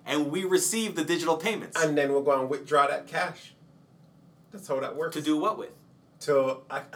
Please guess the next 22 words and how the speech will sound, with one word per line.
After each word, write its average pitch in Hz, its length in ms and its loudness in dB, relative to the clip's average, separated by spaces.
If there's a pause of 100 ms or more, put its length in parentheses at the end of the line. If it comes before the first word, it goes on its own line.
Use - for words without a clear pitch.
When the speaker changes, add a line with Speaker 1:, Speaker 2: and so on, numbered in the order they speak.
(140)
Speaker 2:
how 160 220 -16
many 190 180 -8
times 185 220 -8
I 180 60 -10
gotta 165 180 -6
explain 180 260 -8
Speaker 1:
Yeah, 226 100 2
Speaker 2:
this? 156 100 4
Speaker 1:
you're 156 100 4
gonna, 185 200 0
you're 160 120 -2
gonna 175 140 2
Speaker 2:
We're 165 80 4
Speaker 1:
use 226 80 4
Speaker 2:
putting 233 160 10
Speaker 1:
the 233 80 4
Speaker 2:
in - 20 8
a 240 60 10
Speaker 1:
cash 226 140 10
Speaker 2:
briefcase. 151 760 0
Speaker 1:
locally. 143 680 6 (160)
Speaker 2:
Yeah, 190 260 6